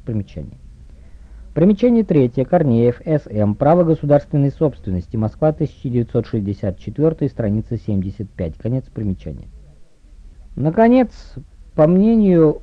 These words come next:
многих авторов, с истечением исковой давности субъективное право не погашается, а продолжает существовать, хотя и не может быть реализовано в принудительном порядке.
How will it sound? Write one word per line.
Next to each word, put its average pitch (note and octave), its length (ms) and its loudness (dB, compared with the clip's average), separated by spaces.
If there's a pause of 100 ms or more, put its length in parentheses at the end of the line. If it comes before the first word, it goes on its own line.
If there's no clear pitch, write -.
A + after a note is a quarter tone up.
многих D3 500 2
авторов, G2 680 -2
с - 60 -12
истечением D#3+ 720 0
исковой D#3 340 0
давности D3 540 0
субъективное B2+ 680 -2
право C3+ 260 2
не C#3+ 180 0
погашается, D3 800 -2
а F#2+ 60 -4
продолжает G2+ 640 -2
существовать, B2 720 -8
хотя D3 240 -6
и G3+ 100 0
не C#3 100 0
может C#3 320 0
быть A#2+ 220 -4
реализовано A#2+ 680 -2
в - 40 -10
принудительном F#2+ 720 -4
порядке. - 480 -4